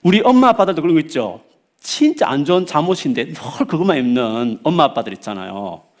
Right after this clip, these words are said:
그쵸? 신발도 다 떨어졌는데 늘 그거, 그것을 입는 그 엄마 아빠들 있어요. 왜? 그게 너무 편하니까,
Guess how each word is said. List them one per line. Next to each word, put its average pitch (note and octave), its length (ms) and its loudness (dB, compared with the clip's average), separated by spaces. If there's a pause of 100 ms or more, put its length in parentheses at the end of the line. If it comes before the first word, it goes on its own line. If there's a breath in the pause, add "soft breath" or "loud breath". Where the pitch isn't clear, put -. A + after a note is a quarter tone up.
(220)
그쵸? A2+ 540 -6
신발도 G#3+ 420 -2
다 - 200 -10
떨어졌는데 C#3 500 0
늘 F#3+ 500 -4
그거, G3 400 -2 (100)
그것을 C#3 400 -4
입는 B2 480 0 (580 loud breath)
그 - 360 -6
엄마 D3+ 180 2
아빠들 A2 280 -6
있어요. E2+ 460 -10 (200)
왜? G#2+ 420 -4 (280)
그게 D3+ 200 -6
너무 F3 420 -4
편하니까, D#3 800 -6